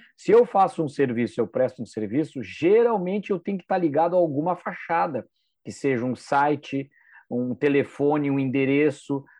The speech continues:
ou alguns trabalham para imobiliários, outros são independentes, né?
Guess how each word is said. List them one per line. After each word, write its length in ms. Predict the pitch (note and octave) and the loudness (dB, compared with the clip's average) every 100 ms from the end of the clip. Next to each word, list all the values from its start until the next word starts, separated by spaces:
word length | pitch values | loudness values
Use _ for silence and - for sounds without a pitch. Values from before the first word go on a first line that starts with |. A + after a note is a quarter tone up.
| - | -8
ou 440 | - D3+ F3 D3+ - | 2 6 6 4 0
alguns 460 | A#2 C3 B2 D3 C#3+ | -2 0 0 0 -2
trabalham 480 | C#3 B2 C3 C#3 B2 | -2 0 0 2 0
para 280 | C#3 C#3 D3 | 0 2 2
imobiliários, 680 | C3 A#2+ A#2+ B2 C#3+ D3+ A#2 G#2+ _ | 0 0 0 2 2 0 -4 -8 _
outros 300 | B2 C3 B2+ | -2 -2 -2
são 160 | - C3 | -4 -4
independentes, 840 | A#2+ A#2+ - C3 B2 B2 D#3+ - - | -2 -4 -4 -4 -2 -2 -4 -8 -10
né? 220 | B2 | -8